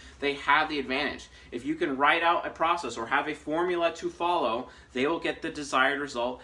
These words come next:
every single time. And guess what? Both these types, guess what? They, with their T E child, they are seeking a formula for success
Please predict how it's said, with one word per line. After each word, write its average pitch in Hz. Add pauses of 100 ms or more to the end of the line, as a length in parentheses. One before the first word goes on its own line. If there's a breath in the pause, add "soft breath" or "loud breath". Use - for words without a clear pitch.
(200 loud breath)
every 135
single 139
time. 151
And 120
guess 156
what? -
Both 156
these 185
types, 226 (140)
guess 170
what? - (220 loud breath)
They, 180
with 160
their 147
T 202
E 196
child, 185
they 165
are 160
seeking 220
a 143
formula 208
for 185
success 175